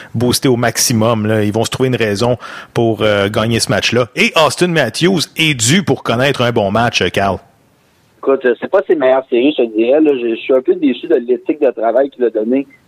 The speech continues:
Speaker 2: jusqu'à maintenant. Austin Matthews, on le reconnaît davantage pour ses, ses prouesses offensives, mais je trouve, je trouve un peu amorphe à l'heure actuelle. Je trouve que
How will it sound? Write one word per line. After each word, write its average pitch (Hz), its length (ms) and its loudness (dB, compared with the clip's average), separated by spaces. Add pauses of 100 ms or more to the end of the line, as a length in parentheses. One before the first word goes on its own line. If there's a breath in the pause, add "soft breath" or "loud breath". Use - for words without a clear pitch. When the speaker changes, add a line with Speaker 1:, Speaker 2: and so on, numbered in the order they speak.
(180)
Speaker 2:
jusqu'à 127 320 0
maintenant. 127 540 0 (260)
Austin - 320 -2
Matthews, 175 380 2
on 151 80 2
le 123 80 2
reconnaît 127 320 0
davantage 139 480 2
pour - 180 -20
ses, 110 360 2 (280)
ses 123 60 -4
prouesses 156 460 0
offensives, 139 600 -2 (520)
mais 113 320 2
je 113 140 -2
trouve, 180 360 0
je 123 120 0
trouve 175 240 2
un 135 80 2
peu 165 180 2
amorphe 123 420 2
à 107 80 2
l'heure 107 160 2
actuelle. 139 340 0
Je - 40 -18
trouve 147 140 -2
que 120 240 2